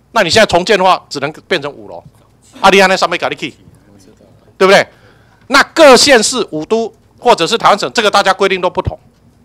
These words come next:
所以我大概六月十七号，我邀集我们这个营建署的这个，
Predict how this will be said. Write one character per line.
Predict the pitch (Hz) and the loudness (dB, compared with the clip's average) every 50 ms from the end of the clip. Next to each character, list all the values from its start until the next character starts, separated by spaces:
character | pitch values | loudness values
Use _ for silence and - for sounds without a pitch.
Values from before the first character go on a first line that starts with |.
| _ _ _ _ _ _ _ | _ _ _ _ _ _ _
所 | - 220 | 0 4
以 | 247 | 4
我 | 226 190 175 165 170 170 | 6 6 6 4 4 2
大 | - - 226 | 0 -2 0
概 | 226 220 | 0 2
六 | 214 220 220 | 2 4 2
月 | 214 | 2
十 | - 190 180 | 2 0 -4
七 | - 214 202 | -2 2 2
号， | 170 156 | 4 4
我 | 165 | 4
邀 | 190 185 | 4 2
集 | 185 - 147 147 156 | 2 0 -2 -6 -4
我 | 123 131 131 | -2 -4 -4
们 | 143 | -2
这 | 147 180 | -4 -4
个 | 170 165 | -2 -2
营 | 156 160 | -4 -2
建 | 175 185 156 | -4 -4 -4
署 | - 131 120 | -4 -8 -6
的 | 120 123 123 123 120 _ _ _ - | -6 -4 -4 -6 -8 _ _ _ -12
这 | - 131 | -10 -6
个， | 127 123 123 120 - | -6 -6 -6 -8 -10